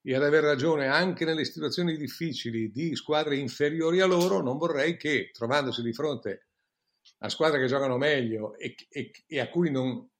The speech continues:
anche la tua freschezza, la tua voglia, la tua bravura non riesce a far paura, non riesce a creare soggezione,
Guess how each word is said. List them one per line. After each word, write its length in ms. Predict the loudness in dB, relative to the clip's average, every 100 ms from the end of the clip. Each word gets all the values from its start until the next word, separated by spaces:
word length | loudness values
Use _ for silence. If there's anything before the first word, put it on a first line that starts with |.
| _ _
anche 340 | -2 0 0
la 120 | -2 0
tua 160 | -2
freschezza, 540 | -2 -4 -2 -4 -2 -4
la 120 | -2
tua 140 | -2
voglia, 400 | 0 0 0 0
la 120 | -2 -4
tua 560 | -4 -2 0 0 -2 -6
bravura 760 | -12 -6 0 2 2 2 0
non 200 | 0 -2
riesce 320 | -2 -2 -2
a 20 |
far 180 | -4 -4
paura, 480 | 0 0 0 -4 -8
non 140 | -6
riesce 240 | -2 -2 -2
a 20 |
creare 240 | 0 0
soggezione, 760 | 0 0 0 2 2 4 4